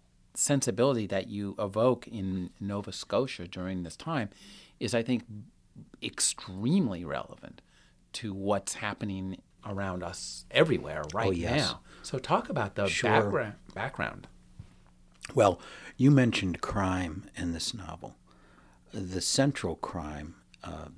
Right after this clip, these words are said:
Speaker 2: the central incident, one might say. See, if you sometimes ask authors what their book is about, and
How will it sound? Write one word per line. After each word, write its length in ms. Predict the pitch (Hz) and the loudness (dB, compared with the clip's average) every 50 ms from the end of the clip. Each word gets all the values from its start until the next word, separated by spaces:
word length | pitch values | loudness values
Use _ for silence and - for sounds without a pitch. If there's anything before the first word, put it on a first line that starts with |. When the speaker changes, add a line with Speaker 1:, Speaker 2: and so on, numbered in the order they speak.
| 90 | -14
Speaker 2:
the 100 | - 90 | -10 -8
central 680 | - - - 101 95 87 - 101 87 80 80 78 - - - _ _ _ _ _ - - - - - - _ - | -6 -4 -2 -2 -2 -2 -2 -4 -4 -4 -4 -6 -8 -10 -14 _ _ _ _ _ -20 -20 -20 -20 -20 -20 _ -4
incident, 640 | - 110 110 - - 85 78 78 73 71 69 - - - - | 0 2 2 2 2 0 0 -2 -6 -8 -12 -14 -18 -14 -10
one 240 | - - 82 82 78 | -8 -4 -4 -4 -4
might 300 | 73 76 73 76 76 - | -4 -6 -8 -8 -6 -4
say. 320 | - - - - - - - - - - | -4 -4 -4 -6 -10 -12 -14 -16 -16 -8
See, 280 | - - 143 127 104 - - - - - - - - _ - - - - - - - - - - _ - - _ _ - - - _ - - | -2 2 2 2 2 0 -6 -16 -20 -20 -20 -20 -20 _ -20 -20 -20 -20 -20 -20 -20 -20 -20 -20 _ -20 -20 _ _ -20 -20 -20 _ 2 8
if 260 | 135 131 123 - - - _ _ - _ _ _ _ | 8 8 8 8 2 -12 _ _ -20 _ _ _ _
you 120 | 147 139 123 | -2 0 2
sometimes 440 | - 165 165 175 - 180 170 143 - | 4 4 4 6 6 6 6 6 6
ask 340 | 101 113 110 107 - - | 6 6 6 4 2 0
authors 680 | 85 87 82 82 85 - - 73 - - - - - - - - _ - - - _ | 2 2 2 2 0 -2 -6 -6 -6 -8 -10 -10 -12 -12 -16 -20 _ -20 -20 -20 _
what 280 | - 85 90 87 - - | -6 -4 -4 -4 -4 -6
their 120 | 82 85 | -8 -8
book 260 | 82 - 87 - - | -6 -8 -8 -8 -6
is 100 | - 82 | -6 -6
about, 520 | - - - - - - - - - - - - - - - - - _ - - - _ _ - - - _ - - - - _ - - - | -6 -6 -6 -6 -6 -6 -6 -10 -12 -16 -18 -18 -20 -20 -20 -20 -20 _ -20 -20 -20 _ _ -20 -20 -20 _ -20 -20 -20 -20 _ -20 -8 -4
and 340 | 98 95 92 92 92 87 - | -2 0 0 0 -2 -4 -6